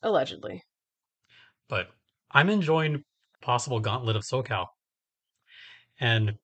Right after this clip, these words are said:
Speaker 2: just to have a little bit more fun here.
Speaker 1: Uh-oh.
Speaker 2: Speaking of the Kings.
Speaker 1: Uh-oh.
Speaker 2: So I'm not gonna put this up on the screen yet. So Mason McTavish in one tournament
Speaker 1: Mm-hmm.
Speaker 2: had seventeen points.
Speaker 1: Mm-hmm.
Speaker 2: That tied some guy named Wayne Gretzky.
Speaker 1: Who?
Speaker 2: May-,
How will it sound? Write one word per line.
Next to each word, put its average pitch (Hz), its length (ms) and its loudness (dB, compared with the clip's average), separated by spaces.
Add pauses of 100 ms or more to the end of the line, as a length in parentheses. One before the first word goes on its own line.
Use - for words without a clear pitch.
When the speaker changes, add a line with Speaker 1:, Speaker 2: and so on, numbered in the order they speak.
(120)
Speaker 2:
just 170 180 2
to - 60 -2
have 135 160 4
a 123 40 -2
little 123 200 2
bit 120 180 -4
more 117 160 -2
fun 151 140 -2
here. 107 200 -2
Speaker 1:
Uh-oh. 170 260 -2
Speaker 2:
Speaking 240 340 6
of 127 80 6
the 104 80 2
Kings. 117 440 -2
Speaker 1:
Uh-oh. 170 280 -2 (640)
Speaker 2:
So 131 280 0
I'm 147 120 6
not 233 140 6
gonna 220 140 4
put 185 120 2
this 180 120 0
up 156 80 4
on 143 60 4
the 131 60 0
screen 131 260 0
yet. 95 200 0 (1500)
So 127 280 2
Mason 214 300 4
McTavish 143 540 6
in 156 120 2
one 131 340 4 (160)
tournament 113 480 2
Speaker 1:
Mm-hmm. 180 320 -6
Speaker 2:
had 156 200 2
seventeen 127 680 0
points. 170 460 -2
Speaker 1:
Mm-hmm. 165 120 -4 (480)
Speaker 2:
That 135 280 4
tied 127 520 6
some 135 280 -2
guy 117 200 6
named 113 220 4
Wayne 113 240 2
Gretzky. 127 380 2
Speaker 1:
Who? 247 100 4
Speaker 2:
May-, - 120 0